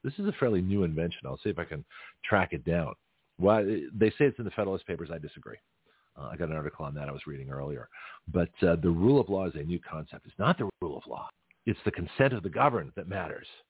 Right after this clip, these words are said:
So government does not operate by the rule of law. They operate by the consent of the governed, and we need to remind them of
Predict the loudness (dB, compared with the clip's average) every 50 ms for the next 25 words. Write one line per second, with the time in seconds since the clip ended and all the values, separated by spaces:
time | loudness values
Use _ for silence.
0 | _ _ _ _ _ _ _ _ _ _ -10 -6 -2 2 2 2 4 2 2 0
1 | 0 -2 -2 -2 0 2 2 2 2 2 2 0 0 2 0 -2 0 0 -2 0
2 | 0 -2 -2 -2 -2 0 0 0 0 -2 -2 -2 -4 -4 -6 -6 -4 -6 -8 -10
3 | -10 -12 -14 -12 -10 -10 -10 -8 -10 -6 -4 -2 -2 -2 -4 -6 -10 -10 -8 -8
4 | -8 -6 -8 -8 -8 -8 -6 -4 -4 -2 -2 -2 -4 -4 -6 -10 -12 -12